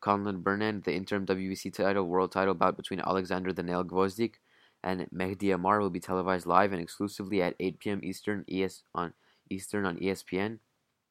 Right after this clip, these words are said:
The undercard will also include the returns of Puerto Rican stars Felix Verdejo, Christopher Diaz, and Jose Pedraza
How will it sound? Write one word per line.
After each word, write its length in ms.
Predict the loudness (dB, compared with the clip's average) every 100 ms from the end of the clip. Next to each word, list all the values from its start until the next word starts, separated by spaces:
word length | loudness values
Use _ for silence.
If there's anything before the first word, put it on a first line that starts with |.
| _ _ _ _
The 80 | 2
undercard 420 | 2 2 4 6
will 120 | 6 6
also 240 | 4 2
include 240 | -4 0
the 80 | 2
returns 280 | 2 0 -2
of 160 | -4 0
Puerto 220 | 2 4
Rican 240 | 2 -2
stars 260 | 0 0 0
Felix 440 | -10 -2 0 0
Verdejo, 420 | -2 2 4 2
Christopher 400 | 0 -6 -4 -4
Diaz, 340 | 2 4 4 0 _ -20 -12
and 100 | -2
Jose 260 | 2 2 2
Pedraza 600 | 2 4 4 2 -2